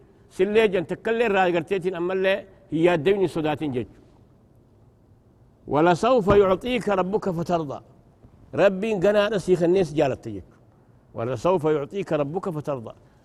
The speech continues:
Rabbiin si kenneeti waa cufaa hur jaalatte jechu. "ألم يجدك يتيما فآوى."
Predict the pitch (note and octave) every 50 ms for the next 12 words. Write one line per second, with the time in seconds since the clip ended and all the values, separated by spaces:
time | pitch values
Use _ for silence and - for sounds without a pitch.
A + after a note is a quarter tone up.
0 | _ _ _ _ _ - C3 D#3+ D#3+ D#3 F3+ F#3 E3 - - D#3+ D3+ B2 D3 C#3
1 | C#3 D3 D#3+ E3+ - - G#3+ G#3+ - - _ _ _ _ _ - C3+ D3 E3 F3+
2 | - - - A#3+ F#3 A3 G#3+ G3+ G#3 G#3+ G3 E3 D#3 D#3 C#3+ B2+ - - A#2+ A2
3 | - - - - - _ _ _ _ _ _ _ _ _ _ _ _ _ _ _
4 | _ _ _ _ _ _ _ _ - C3 C3+ D#3 G3 A3 A3+ A3 G#3+ G#3 F#3+ A3+
5 | G3+ D#3+ - G3+ G3+ G3+ G3 D#3+ - A3 A#3+ A#3+ A3 G#3 F#3+ - - G3 G3 G#3
6 | F#3 E3 D3 C3+ A#2+